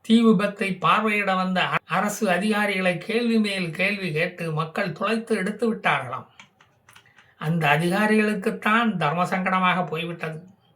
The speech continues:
ஈரானுக்கும் அமெரிக்காவுக்கும் சண்டை முட்டி நிற்கும் இந்த நேரத்தில் இந்த விபத்து ஈரானுக்கு பேரிடியாக அமைந்துள்ளது. இந்த மார்க்கெட்டு தீ விபத்து ஒரு ஆக்சிடென்டாக இருந்தாலும்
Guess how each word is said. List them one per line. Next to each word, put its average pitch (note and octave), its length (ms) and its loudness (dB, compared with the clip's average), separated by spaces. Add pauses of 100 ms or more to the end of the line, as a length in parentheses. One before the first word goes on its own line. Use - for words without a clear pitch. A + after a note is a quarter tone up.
(360)
ஈரானுக்கும் A#3+ 640 6
அமெரிக்காவுக்கும் F3+ 800 0
சண்டை F#3+ 400 -2
முட்டி F3 360 -2
நிற்கும் F#3 340 0
இந்த D3+ 240 -2
நேரத்தில் D#3 640 -4 (420)
இந்த A3 300 4
விபத்து F3+ 720 -2 (240)
ஈரானுக்கு E3+ 720 0
பேரிடியாக G3 640 0
அமைந்துள்ளது. E3 680 -4 (840)
இந்த A3 320 6
மார்க்கெட்டு A3 600 4
தீ A3 220 0
விபத்து F#3+ 680 0 (260)
ஒரு G3 280 2
ஆக்சிடென்டாக A3 960 2
இருந்தாலும் G#3 840 -2